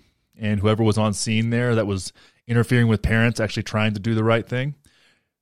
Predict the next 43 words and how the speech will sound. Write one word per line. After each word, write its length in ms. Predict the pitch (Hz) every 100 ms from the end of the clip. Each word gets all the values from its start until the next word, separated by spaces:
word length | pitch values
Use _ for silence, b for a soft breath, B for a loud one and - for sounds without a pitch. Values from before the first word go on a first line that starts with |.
| _ _ -
<clears throat> 200 | - 107
from 240 | - 127
the, 280 | 123 117 113
uh, 280 | 113 107 101
police 320 | 98 120 127
officers 600 | 139 117 120 - 117 110 -
who 360 | 120 113 113
went 260 | 101 113 139
into 200 | 131 131
the 100 | 113
school, 520 | - 135 127 117 107 - B B B -
rescued 380 | 113 113 147 123
their 140 | 104
own 200 | 120 127
children, 600 | - 120 117 107 101 98 _ _ _ _ -
and 120 | 107
didn't 280 | 107 135 120
engage 480 | 107 104 104 113 -
the 100 | 107
shooter. 440 | - 110 123 160 _ _ _ _ _ -
And 80 | 113
I 40 | 123
can 100 | 147
understand 340 | 147 156 131
getting 180 | 117 117
your 100 | 110
children 300 | - 110 110
out 120 | 101
first 240 | - 110 104
before 280 | 104 104
you 80 | 107
engage 300 | 107 107 107
the 80 | 113
shooter. 320 | - 123 123
I 80 | 107
can 140 | 101
understand 400 | 104 98 - 110
that. 220 | 113 131 143 _ _ _ _ _ _ _ _ _ _
But 100 | 113
not 200 | 120 120
going 260 | 127 123 107
back 280 | 110 110 107
in, 320 | 107 120